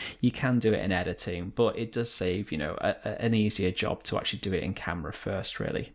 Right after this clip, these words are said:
So actually, in terms of camera settings, the one thing you're gonna wanna do is shoot in aperture priority mode or manual mode if you wanted to.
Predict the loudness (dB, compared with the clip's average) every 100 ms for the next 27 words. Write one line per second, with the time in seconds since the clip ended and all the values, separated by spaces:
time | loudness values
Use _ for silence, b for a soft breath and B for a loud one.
0 | _ 2 2 2 0 0 0 0 -2 -2
1 | -2 -2 -2 -2 0 0 -2 -2 0 0
2 | 0 2 2 2 2 2 2 2 4 4
3 | 4 0 0 0 2 2 0 -2 -4 -4
4 | -2 -2 -2 0 2 2 0 0 2 4
5 | 4 6 6 4 2 2 0 0 -2 -2
6 | 0 0 0 -2 -4 -2 -2